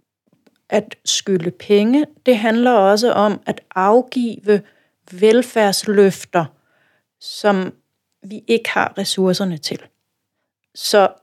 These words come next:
øhm, hvis vi ser på løfterne, så er det jo alt den velfærd, politikere beslutter, at danskerne skal have. Øh,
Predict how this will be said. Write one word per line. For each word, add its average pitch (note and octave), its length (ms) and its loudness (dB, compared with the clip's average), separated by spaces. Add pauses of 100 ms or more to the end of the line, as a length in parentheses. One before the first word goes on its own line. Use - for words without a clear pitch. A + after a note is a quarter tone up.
(160)
øhm, F#3 420 -2 (760)
hvis G#3 200 -4
vi G3+ 80 -8
ser B3 220 4
på G#3+ 440 -2
løfterne, A#3 600 0
så - 120 -2
er C#4+ 40 0
det B3+ 140 0
jo A#3 120 6
alt A3+ 260 0
den A#3 280 4
velfærd, G#3 680 2 (720)
politikere G#3+ 800 2 (240)
beslutter, B3 600 2 (480)
at A3 260 -2 (340)
danskerne F3+ 520 -2
skal - 200 -10
have. - 180 -10 (880)
Øh, F#3 360 -4